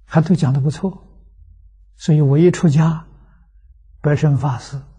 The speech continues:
就请我到三藏学院去教书。啊，我学的十三部经，在三藏学院一个学期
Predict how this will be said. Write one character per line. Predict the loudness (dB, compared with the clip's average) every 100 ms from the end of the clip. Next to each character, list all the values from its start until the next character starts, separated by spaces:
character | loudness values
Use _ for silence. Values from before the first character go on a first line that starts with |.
| -20 _ _ _ _
就 | -8
请 | -6 -4 -2 0
我 | 0 -2
到 | -4 -6 -8 -18 -20 -16
三 | -2 2 2 0
藏 | -2 -2
学 | -2 -2
院 | -2 -4 -10 -20 _ _ _
去 | -12 -10
教 | -8
书。 | -10 -16 -20 -20 -20 _ _ _ _ _ _ _ _ _ _ _ _ _ -20 _ _ _ _ _ _ -20 -20 -20 _ _ _ _ _ _ _ _ _ _ _ _ -20 -20 -4
啊， | -2 -2 -6 -4
我 | 2 2
学 | 2 2
的 | 2 0
十 | 0 0
三 | 2 2
部 | 0
经， | -2 -6 -10 -20 -20 -20 -20 -20 -20 -20 _ _ _ _ _ _
在 | -2
三 | 2 2 2
藏 | 2 2
学 | 0 0
院 | 2 0 -2 0
一 | 2
个 | 2 0
学 | 0 -2
期 | -2 -6 -6